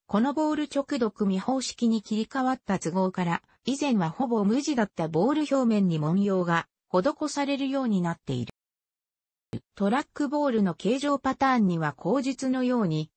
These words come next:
いくつかの種類があり、これも、また種類ごとに異なる操作性を持っている。慣れにもよるが、マウスに比べると素早く直感的にポインティングする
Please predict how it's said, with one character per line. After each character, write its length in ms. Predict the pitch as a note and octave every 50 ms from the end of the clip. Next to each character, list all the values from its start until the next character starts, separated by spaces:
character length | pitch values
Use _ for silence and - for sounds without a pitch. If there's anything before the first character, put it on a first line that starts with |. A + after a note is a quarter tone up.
| _ _ _
い 120 | - B3
く 100 | - -
つ 100 | - -
か 140 | - - A#3
の 120 | G#3 F#3+ F3+
種 180 | - - B3 B3
類 180 | B3+ A3+ F#3
が 140 | E3 D#3 D3+
あ 100 | D3+ D3+
り、 180 | C#3 C3 - - _ _ _ _ _
こ 100 | - G#3
れ 140 | G#3+ B3+ B3+
も、 260 | A#3 A#3 A3 A3 - _ _ _ _
ま 120 | - G3+ G3+
た 160 | - - -
種 220 | - - A3 A3
類 180 | C4+ D4+ D#4 D4
ご 140 | C#4 D4+ D4
と 140 | - C4+
に 140 | B3 A3 F#3+
異 240 | - - F3+ - F#3+ G3+
な 140 | G3+ F#3+ E3
る 180 | D3+ D3+ D3+ - _ _ _
操 240 | - - F#3+ A3+ C4+
作 160 | - - C#4+
性 220 | - C4+ C4 C4 C4
を 100 | B3+ A#3+
持 140 | A3+ A#3
っ 60 | A#3 -
て 160 | _ - F3
い 180 | E3 D3+ C#3+
る。 140 | C#3 C3+ - - _ _ _ _ _ _ _ _ _ _ - _ _ _ -
慣 120 | F3 F3+
れ 120 | A3 C#4 C#4+
に 120 | D4+ D4+
も 140 | D4 C4 A3
よ 120 | G#3 G3+
る 120 | G3+ G3+ E3+
が、 180 | D#3+ D#3+ F3+ - _ _ _ _
マ 160 | - A3 C#4+ E4+
ウ 60 | E4
ス 180 | - - B3+
に 120 | A3+ G3 F#3+
比 140 | - - A3 G#3+ G#3
べ 100 | G3 A#3+
る 120 | G#3+ A3+ G#3+
と 160 | - F3+ E3+
素 160 | - - -
早 240 | G3+ G#3+ B3 B3 A#3+
く 120 | - - - -
直 140 | F#3 E3+ - _
感 220 | - A#3+ C4 C4 B3
的 240 | - B3+ B3 B3 A#3
に 160 | A#3+ A#3 -
ポ 140 | - G3+ A#3
イ 100 | C4+ D4+
ン 80 | D4+
テ 100 | - C4
ィ 80 | C4 B3+
ン 80 | A#3+
グ 100 | A3+ A3+
す 160 | G#3+ - - F#3+
る 200 | F3+ F3 -